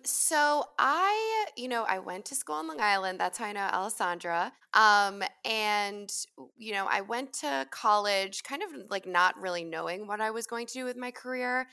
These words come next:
I had a very liberal arts background. Um, I studied sociology, French, art history. So really, like, you know,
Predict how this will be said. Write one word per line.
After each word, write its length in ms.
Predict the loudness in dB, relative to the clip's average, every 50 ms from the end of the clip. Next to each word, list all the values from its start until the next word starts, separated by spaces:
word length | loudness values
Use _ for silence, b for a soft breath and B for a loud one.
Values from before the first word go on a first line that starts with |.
| b b b b b b
I 60 | -8 -4
had 120 | -4 -4
a 80 | -4 -2
very 460 | 0 0 2 4 2 2 2 0 -4 -4
liberal 420 | -6 -6 -4 -4 -2 -2 -2 -2
arts 360 | 0 0 0 0 -2 -4 -6 -4
background. 800 | 0 0 0 0 -2 -4 -6 -4 -4 -2 -4 -4 -6 -8 -10 -12 -10 -6
Um, 460 | -4 -2 -2 -2 -2 -4 -8 -12 -14 _ b b b b b b b b
I 100 | -8 -6
studied 800 | -4 -4 -2 -2 -2 -2 -2 -6 -8 -6 -4 -4 -4 -4 -4 -4
sociology, 880 | -6 -4 -4 -2 -2 -2 0 2 4 4 4 2 0 -2 -8 -8 -10 -10
French, 640 | -10 -8 -4 -2 0 0 0 -2 -2 -4 -6 -8 -8 -6 -6
art 160 | -6 -6 -6
history. 760 | -6 -6 -4 -4 -4 -6 -4 -4 -2 -2 -2 -2 -2 -4 -6 b b b b
So 220 | b -8 -6 -6 -6
really, 400 | -4 -2 0 2 2 2 0 2
like, 480 | 4 4 4 4 4 0 -6 -10 -20 _ -8
you 80 | -4
know, 240 | -2 -2 -2 -4 -6